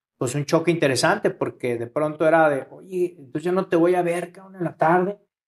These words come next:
porque, pues, ya no vamos a cotorrear más que cuando llegues de la escuela en la noche", ¿sabes? O sea, la dinámica cambiaba, pero yo era el líder acá. Entonces, eran dos momentos y eran dos vidas diferentes. Y en esta parte adolescente,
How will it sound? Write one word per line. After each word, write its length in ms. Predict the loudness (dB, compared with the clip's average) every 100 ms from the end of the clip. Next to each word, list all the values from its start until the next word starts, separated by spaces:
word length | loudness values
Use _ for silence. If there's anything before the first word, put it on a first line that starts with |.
| _ _ -8
porque, 280 | -6 -6 -8
pues, 220 | -6 -2
ya 100 | 2
no 100 | 4
vamos 220 | 2 -2
a 100 | -4
cotorrear 640 | -6 -8 -4 2 4 4
más 160 | 2 -8
que 120 | -6
cuando 200 | -4 -4
llegues 360 | 0 2 2 0
de 80 | -2
la 80 |
escuela 320 | -4 0 0 0
en 80 |
la 60 | -2
noche", 460 | 0 -2 -2 -4 -2
¿sabes? 460 | 2 2 2 -6 _
O 40 |
sea, 140 | 0 2
la 120 | 4
dinámica 460 | 2 0 -2 -2 -2
cambiaba, 420 | 0 0 0 -2
pero 160 | -4
yo 160 | 2 2
era 100 | 4
el 80 | 2
líder 280 | 0 -2 -4
acá. 300 | -6 -18 _ _ _ _ _ _ _ _ _
Entonces, 320 | -12 -4 -4 -2
eran 220 | -2 0
dos 300 | 2 2 0
momentos 680 | -2 2 2 2 -2 -4 -2
y 40 |
eran 180 | -2 2
dos 220 | 0 2
vidas 280 | 4 4 4
diferentes. 800 | -2 -4 -4 -6 -12 -16 -14 -4
Y 120 | -2
en 100 | -2
esta 280 | -2 -4 2
parte 260 | 0 2 0
adolescente, 840 | 2 2 2 -2 -2 -2 -6 _